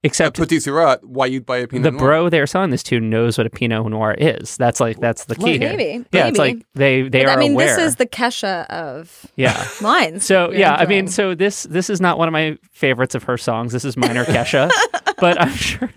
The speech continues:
Speaker 2: But it's also weirdly, I mean, you know, if you ask any wine snob,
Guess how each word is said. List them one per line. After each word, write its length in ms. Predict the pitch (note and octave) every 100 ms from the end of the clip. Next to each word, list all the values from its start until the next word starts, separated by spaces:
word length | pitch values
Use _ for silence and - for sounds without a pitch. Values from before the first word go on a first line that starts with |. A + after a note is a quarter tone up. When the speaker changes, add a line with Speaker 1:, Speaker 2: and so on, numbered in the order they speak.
| -
Speaker 2:
But 120 | C4
it's 180 | D4 -
also 400 | A#3 C4+ - G3+
weirdly, 640 | E3 D#3+ F#3+ F3+ D#3 C#3
I 60 | C3
mean, 240 | C#3+ C#3+ - _ _ _ _ _ _ _ -
you 80 | D#3
know, 240 | B2+ G#2+ E2+ _ _ _ -
if 180 | E3 E3
you 160 | F3+ D#3+
ask 240 | D3+ -
any 200 | C3+ B2
wine 340 | G#2 A#2+ B2
snob, 500 | A#2+ - E2 D2+ D#2+